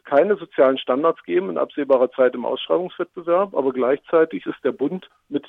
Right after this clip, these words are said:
der Deutschen Bahn in diesem Wettbewerb mit Omnibusunternehmen im Betrieb, äh, ähm, mit Omnibusunternehmen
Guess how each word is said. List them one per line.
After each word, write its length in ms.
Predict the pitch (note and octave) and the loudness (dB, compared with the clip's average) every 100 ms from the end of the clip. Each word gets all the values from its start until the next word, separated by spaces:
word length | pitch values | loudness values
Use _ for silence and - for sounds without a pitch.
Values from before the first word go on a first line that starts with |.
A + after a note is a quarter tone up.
| - | -4
der 100 | B2+ | 0
Deutschen 360 | C3+ C3+ B2+ | 0 0 -4
Bahn 380 | A#2+ A#2 D3 F3 | -2 0 0 -2
in 200 | D#3+ D#3+ | -8 -10
diesem 240 | D3+ D#3 | -8 -4
Wettbewerb 540 | C#3 - D3 B2+ C3+ C#3+ | -2 -2 -4 0 2 2
mit 180 | C3+ - | -2 -6
Omnibusunternehmen 960 | C3+ D3 C3 C3 C#3 C3 B2 A#2+ B2+ | -4 -4 -4 -6 -6 -4 -2 -2 -4
im 140 | A#2+ A#2 | -8 -10
Betrieb, 460 | A#2+ - D#3 E3 - | -12 -10 -10 -10 -4
äh, 60 | |
ähm, 600 | B2+ B2 A#2+ A#2+ A#2 A#2+ | -2 -2 -2 -2 -4 -8
mit 160 | A#2+ - | -10 -8
Omnibusunternehmen 800 | C#3+ C#3 B2 - C3 A#2 A#2 | -6 -6 -6 -10 -12 -8 -6